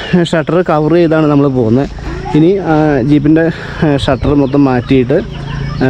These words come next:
നമുക്ക് നിന്ന്, ആ, കാഴ്ചകളൊക്കെ കണ്ടുവരാവുന്ന രീതിയിൽ, ആ, അവരാക്കും. അപ്പോൾ നമുക്ക് പോണ വഴിക്ക് മൃഗങ്ങളെ ച-, പറ്റിയ കാണാൻ പറ്റും. പിന്നെ ഓഫ് റോഡാണ്, അതേപോലെ വ്യൂ പോയിൻ്റാണ്. അപ്പോൾ അതൊക്കെ നമുക്ക്, ആ,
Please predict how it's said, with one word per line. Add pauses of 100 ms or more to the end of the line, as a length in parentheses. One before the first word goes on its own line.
(140)
നമുക്ക്
നിന്ന്, (500)
ആ,
കാഴ്ചകളൊക്കെ
കണ്ടുവരാവുന്ന
രീതിയിൽ, (580)
ആ, (140)
അവരാക്കും.
അപ്പോൾ
നമുക്ക് (200)
പോണ
വഴിക്ക്
മൃഗങ്ങളെ
ച-,
പറ്റിയ
കാണാൻ
പറ്റും. (560)
പിന്നെ (380)
ഓഫ്
റോഡാണ്, (400)
അതേപോലെ
വ്യൂ (100)
പോയിൻ്റാണ്. (580)
അപ്പോൾ
അതൊക്കെ
നമുക്ക്, (560)
ആ,